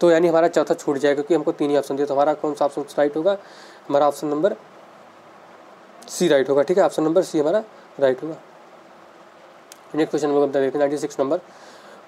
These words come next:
Golden Threehold नामक कविता संग्रह के रचयिता निम्नलिखित में से कौन है, ठीक है, इसके रचयिता निम्नलिखित में से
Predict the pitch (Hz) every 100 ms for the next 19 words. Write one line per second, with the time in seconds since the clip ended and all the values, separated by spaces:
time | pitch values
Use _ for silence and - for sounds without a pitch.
0 | 143 127 156 165 202 214 - 160 180 143
1 | 170 143 143 151 185 160 143 175 160 156
2 | 147 160 165 170 156 143 131 165 151 143
3 | 156 160 147 175 - - 147 147 - -
4 | - - - 160 190 - 165 151 165 180
5 | 160 151 156 165 226